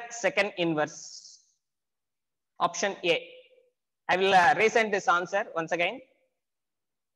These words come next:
Right? So simple. Here you have to remember one thing.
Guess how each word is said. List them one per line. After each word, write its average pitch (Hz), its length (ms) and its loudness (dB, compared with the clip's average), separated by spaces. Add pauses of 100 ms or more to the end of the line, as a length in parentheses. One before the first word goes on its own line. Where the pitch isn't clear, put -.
(240)
Right? 202 220 0 (460)
So 226 140 -6 (120)
simple. 220 280 2 (320)
Here 220 200 4
you 202 100 2
have 202 240 6
to 220 60 -4
remember 202 320 0 (120)
one 180 160 0
thing. 175 280 -8